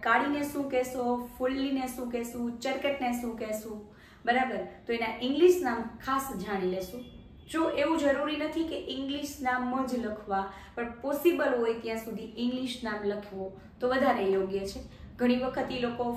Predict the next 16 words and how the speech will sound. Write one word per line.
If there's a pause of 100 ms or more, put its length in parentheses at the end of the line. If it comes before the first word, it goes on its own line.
ફુલ્લીને (280)
F
પણ
કહી
દેતા
હોય (280)
તો
પણ
દાખલો
ખોટો
ન (200)
પડે, (120)
પણ (200)
આપણે (420)
હંમેશા (460)
ફુલ્લી